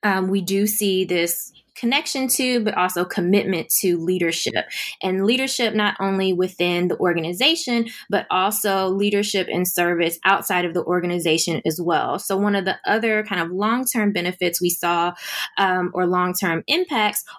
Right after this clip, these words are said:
was this commitment to community uplift, again, not only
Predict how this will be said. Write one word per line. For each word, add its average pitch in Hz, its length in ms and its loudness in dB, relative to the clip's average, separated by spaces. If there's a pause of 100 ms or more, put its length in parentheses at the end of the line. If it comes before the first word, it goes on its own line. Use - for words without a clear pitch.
was 190 580 0
this 185 220 0
commitment 208 720 0 (140)
to 190 380 2
community 247 540 0
uplift, 190 500 0
again, 180 460 0
not 185 160 2
only 180 220 0